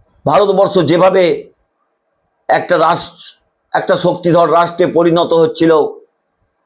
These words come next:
ইতিমধ্যেই ভারতবর্ষ চার নম্বর জায়গায় চলে এসেছে। সেই জায়গাতেই ভারতের প্রধানমন্ত্রী নরেন্দ্র মোদী, তিনি রাষ্ট্রের কথা ভেবে, দেশের কথা ভেবে হয়তো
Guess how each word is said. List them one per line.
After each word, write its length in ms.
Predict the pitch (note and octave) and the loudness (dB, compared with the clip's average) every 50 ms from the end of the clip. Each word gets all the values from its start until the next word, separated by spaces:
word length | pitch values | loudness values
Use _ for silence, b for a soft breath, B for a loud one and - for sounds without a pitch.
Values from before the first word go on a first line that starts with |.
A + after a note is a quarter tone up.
| _ _ _ _ _ - | _ _ _ _ _ -4
ইতিমধ্যেই 580 | E3+ E3 E3+ F#3 F#3 F#3 F3 C#3+ F3 E3+ C#3+ | -2 0 0 0 0 0 0 0 0 -2 -2
ভারতবর্ষ 500 | A#2 C#3 E3 F3+ F3 E3+ D#3+ E3 D3+ - | 0 0 0 0 0 0 -2 -2 0 -2
চার 420 | E3 C#3+ - - E3 D3+ D#3 D3+ D#3 | -4 -4 -2 -2 0 0 0 0 -2
নম্বর 380 | E3+ E3+ F3 E3+ E3 E3+ C#3+ | -2 -2 0 0 0 -2 0
জায়গায় 380 | A#2 D#3+ E3 D#3+ D#3+ E3 D#3 D3+ | 0 0 0 2 2 2 0 0
চলে 240 | D3+ C#3+ D#3 D#3 D#3+ | 0 0 0 2 2
এসেছে। 560 | D#3+ D3+ D#3 C3+ - D#3 C#3+ C#3 - - _ _ _ _ _ _ _ _ _ _ _ _ _ _ _ _ _ _ _ _ _ _ - | 2 0 -2 -2 0 0 0 0 -2 -6 _ _ _ _ _ _ _ _ _ _ _ _ _ _ _ _ _ _ _ _ _ _ -8
সেই 260 | - - G3 G#3 G3 | -2 0 0 0 2
জায়গাতেই 640 | E3+ F#3+ F#3+ F#3+ F#3+ - G3 G3+ F#3+ E3+ - - - _ _ _ _ _ _ _ _ _ _ _ _ _ _ _ _ _ _ - | 2 2 2 2 2 2 2 0 0 0 -4 -8 -16 _ _ _ _ _ _ _ _ _ _ _ _ _ _ _ _ _ _ -2
ভারতের 440 | B2+ D3+ F3 F#3+ - - F#3 F#3+ F3 - - | 0 2 2 2 2 2 2 0 0 0 -2
প্রধানমন্ত্রী 640 | E3 E3+ F3+ F#3 F3+ F3 F3 F3 E3 E3+ F3 E3+ | -2 0 0 0 0 0 0 -2 0 0 0 0
নরেন্দ্র 420 | D#3 D#3 E3+ F3 F3 E3+ D#3+ E3 | 2 2 2 0 0 0 0 2
মোদী, 420 | E3 E3 E3 D3+ E3 E3 C#3+ A#2 - _ _ _ _ _ _ _ _ _ _ _ _ _ _ _ _ _ _ _ | 2 2 2 2 0 0 -2 -4 -6 _ _ _ _ _ _ _ _ _ _ _ _ _ _ _ _ _ _ _
তিনি 220 | - D#3 F3 E3+ D3+ | -2 0 2 2 2
রাষ্ট্রের 500 | C3+ E3+ E3 E3 - - - F3 F#3 - | 2 0 0 -2 -2 -2 -2 0 0 0
কথা 260 | - C3+ C3+ F3+ D#3+ | 0 0 0 0 0
ভেবে, 520 | C3+ D3 E3+ E3 F3 E3 D3 A2+ - - - _ _ _ _ _ _ _ _ _ _ _ _ _ - B2+ | 0 0 0 2 2 2 2 0 -2 -8 -16 _ _ _ _ _ _ _ _ _ _ _ _ _ -4 -2
দেশের 360 | D3 E3+ E3+ F3+ G3+ - - | -2 0 0 0 -2 -2 0
কথা 260 | D#3+ E3+ E3+ - B2+ | -2 -2 -2 -2 0
ভেবে 260 | C3+ D3 D#3+ D#3+ E3+ | 0 0 2 2 2
হয়তো 680 | D#3 D3+ D#3 D3+ - - D#3+ D3+ C#3 - - - - | 2 2 2 0 0 2 2 2 2 0 -2 -10 -18